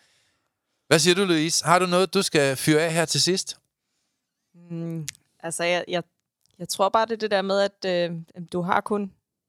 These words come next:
Speaker 2: det liv, du lever nu.
Speaker 1: Mhm.
Speaker 2: Og hvis der du har det skidt,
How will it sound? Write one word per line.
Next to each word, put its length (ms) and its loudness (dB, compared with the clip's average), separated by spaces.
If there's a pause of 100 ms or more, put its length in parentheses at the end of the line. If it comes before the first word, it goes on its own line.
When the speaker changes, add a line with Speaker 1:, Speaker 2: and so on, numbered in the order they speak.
Speaker 2:
det 100 -10
liv, 200 -6
du 100 -4
lever 260 0
nu. 260 -2 (200)
Speaker 1:
Mhm. 340 -6 (380)
Speaker 2:
Og 60 -4
hvis 160 -2
der 140 4
du 60 -2
har 180 0
det 80 -4
skidt, 480 -4